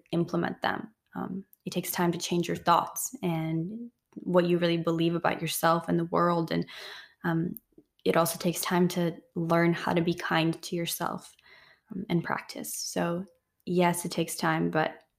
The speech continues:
this is your sign. Start today, because it's gonna change your life. It's gonna change how you view the world and everything in it, and your relationships. Um, and it'll only change it for the better.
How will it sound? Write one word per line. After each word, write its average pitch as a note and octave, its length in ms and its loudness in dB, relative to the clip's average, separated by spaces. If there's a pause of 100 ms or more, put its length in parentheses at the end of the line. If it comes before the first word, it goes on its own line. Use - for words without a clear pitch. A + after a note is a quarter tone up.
(360)
this F3 220 -2
is F3 120 -2
your F3 80 0
sign. E3+ 400 0
Start E3+ 300 -2
today, F3+ 400 -2 (380)
because F3+ 260 -4
it's E3+ 140 -4
gonna F3 180 0
change E3+ 280 -2
your E3+ 120 -2
life. E3 340 -2
It's F3 120 -6
gonna E3+ 180 -4
change E3 480 -2 (600)
how - 160 0
you F3 180 4
view F3 280 2
the E3+ 120 -2
world F3 460 4
and F3 300 2 (120)
everything E3+ 460 0
in E3+ 140 2
it, F3 260 -2
and E3+ 260 0
your E3+ 180 0
relationships. F3+ 840 -2 (520)
Um, F3 200 -2
and F3+ 100 6
it'll F3 260 4
only E3+ 280 2
change E3+ 260 -4
it E3+ 100 -8
for F3+ 140 2
the E3 100 0
better. E3+ 400 -2